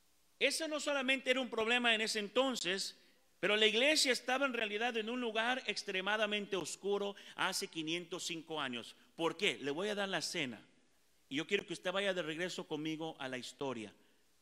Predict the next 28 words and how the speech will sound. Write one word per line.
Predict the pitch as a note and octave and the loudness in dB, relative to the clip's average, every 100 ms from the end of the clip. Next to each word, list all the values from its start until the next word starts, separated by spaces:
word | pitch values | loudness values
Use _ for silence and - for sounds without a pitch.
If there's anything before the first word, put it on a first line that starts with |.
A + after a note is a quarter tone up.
| _ | _
Y | C3+ | -2
imagínese | C#3 D3 A3 A3 G#3 | 0 0 0 -2 -4
que | - D3+ | -4 -6
nosotros | C3+ F3+ F#3 | -6 -8 -10
estamos | - F3 E3+ | -10 -10 -8
viviendo | D#3+ C3+ D#3 E3 E3 F3 - | -8 -6 -4 -6 -6 -10 -8
en | C3 | -8
el | A#2+ A2 | -8 -10
tiempo | C3+ D3 D3+ D3+ D#3 - _ _ - | -8 -8 -8 -10 -12 -12 _ _ -6
de | A#2+ | -4
la | A2+ A2 | -2 -6
reforma | G#2+ - B2 B2 B2 - - | -8 -6 -6 -4 -8 -12 -14
protestante. | A2 G2+ G#2+ - A#2 G#2 A#2 G#2 - - | -14 -12 -12 -6 -6 -6 -10 -12 -16 -10
Y | C#3+ | -8
si | D3 - | -6 -6
quiere | G#3 C4+ | -6 -4
cambiarse | G3 F3 E3 F#3 F#3 | -6 -4 -4 -4 -4
el | F#3 | -4
nombre, | E3+ D#3 E3 A3+ - - | -2 0 -2 -4 -6 -12
cámbieselo. | D#4+ F#4 D3 - - - _ _ _ _ _ _ _ | -8 -6 -6 -8 -16 -20 _ _ _ _ _ _ _
Mientras | C#3 D3 C3+ C3 | -2 -2 -2 -6
podemos | D3+ D3 E3 D#3 | -2 -2 -4 -6
imaginar | D#3+ D3 D#3 C#3 C#3+ | -4 -4 -2 -2 -2
el | D3+ A#2 | -4 -8
tiempo | A#2+ G#2+ | -10 -10
que | G#2+ | -14
estamos | - A#2 C#3+ | -10 -8 -6
viviendo. | F3+ A3+ D#4 - | -6 -6 -8 -10